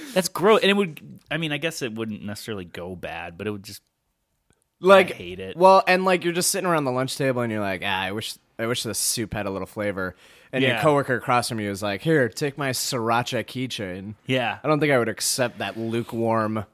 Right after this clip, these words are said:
Speaker 2: crotch sriracha.
Speaker 1: So there, uh, the, the funny thing is, on this list, there's a Himalayan salt lamp,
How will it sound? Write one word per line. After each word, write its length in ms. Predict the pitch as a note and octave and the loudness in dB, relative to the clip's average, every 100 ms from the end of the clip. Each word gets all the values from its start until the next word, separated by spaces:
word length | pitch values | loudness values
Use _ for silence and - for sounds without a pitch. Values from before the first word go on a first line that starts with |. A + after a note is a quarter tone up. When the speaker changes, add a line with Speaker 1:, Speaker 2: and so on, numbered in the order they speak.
| _ _ - | _ _ -12
Speaker 2:
crotch 720 | - A#2+ G#2+ A#2 - - - | -6 -2 0 -2 -2 -4 -4
sriracha. 600 | G#2+ G2 F#2 A#2 F#2+ G2 | -4 -2 -4 -6 -8 -8
Speaker 1:
So 320 | - D#3 D3 - | 0 4 4 4
there, 360 | C3+ C#3+ D3+ C3+ | 2 4 4 4
uh, 180 | B2 A2+ | 2 0
the, 180 | B2 | -2
the 120 | B2 B2 | -2 -2
funny 240 | D3+ D3 | -2 -2
thing 180 | D3 C#3 | -2 -2
is, 160 | A#2+ - | -2 -2
on 100 | B2 | -2
this 200 | B2 - | -2 -4
list, 300 | A2 A2+ - | -2 -2 -2
there's 140 | B2+ A2+ | -4 -4
a 60 | |
Himalayan 720 | G2 - B2+ B2 A#2 A2+ A2+ G#2+ | -6 -6 -6 -4 -4 -2 -2 -4
salt 360 | - G#2 G#2+ | -4 -2 -2
lamp, 400 | A2+ B2+ C#3+ C#3+ | -2 -2 -2 -4